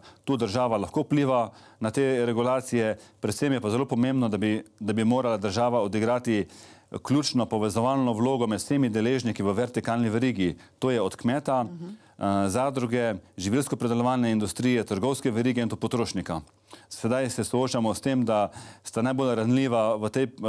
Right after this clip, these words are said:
Speaker 1: vertikalni verigi kmet kot primarni predelovalec
Speaker 2: Mhm.
Speaker 1: in na koncu potrošnik, ki dobi zelo drago hrano na svojo mizo.
Speaker 2: Glejte, zadruge še vedno obstajajo. Zakaj pa, eh, vseeno Slovenci tako težko pridemo do domače hrane v trgovini, recimo v Mercatorju,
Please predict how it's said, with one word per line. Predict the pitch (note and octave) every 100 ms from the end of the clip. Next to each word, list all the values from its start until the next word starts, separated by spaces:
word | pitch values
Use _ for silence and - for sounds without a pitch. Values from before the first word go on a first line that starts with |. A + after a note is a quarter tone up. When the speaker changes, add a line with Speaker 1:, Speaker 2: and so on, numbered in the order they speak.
| A2
Speaker 1:
vertikalni | B2 B2 A#2 B2+ A#2+
verigi | G2 A2 B2+ A2 G#2 E2
kmet | - A2+ B2+ B2+
kot | G#2
primarni | F2 B2+ B2+ A#2+
predelovalec | A2 G#2 G2 A2+ D3 C#3 A#2+
Speaker 2:
Mhm. | - E3
Speaker 1:
in | F3+
na | A#2
koncu | A#2+ C3 B2
potrošnik, | - G2 C#3 C3 A#2+ G#2+ - - -
ki | - G#2
dobi | G#2+ A#2+ C3+ A#2+ - -
zelo | - G2+ C3
drago | B2 B2 A2+
hrano | G2+ A#2 A#2
na | G#2+
svojo | G2+ A2+ A2+
mizo. | A2+ E2+ E2 E2 _ _ _ - - -
Speaker 2:
Glejte, | A#3+ C4+ C#4
zadruge | G3 A#3 D#4 D#4+ A#3
še | -
vedno | G3+ G3 E3+
obstajajo. | C#3 C3 - G3 A#3+ B3 G3+ E3 C#3+ -
Zakaj | F3+ G3 - F#4
pa, | - D4 A#3
eh, | F#3+ G3+ G3 - F#3+
vseeno | F3+ C#4 C#4 C#4
Slovenci | C4+ A3+ B3 B3+ A#3
tako | G#3 A#3
težko | G#3+ - A#3
pridemo | A3+ A3+ G#3 F#3+
do | F3+
domače | F3 F3 F3 G3 -
hrane | F3 F3 E3 D#3+
v |
trgovini, | D3+ D3 C#3 C#3 C#3 G2+
recimo | F2 G2+ - B2+
v | C#3
Mercatorju, | F3 G3 G3 G3 F#3 E3+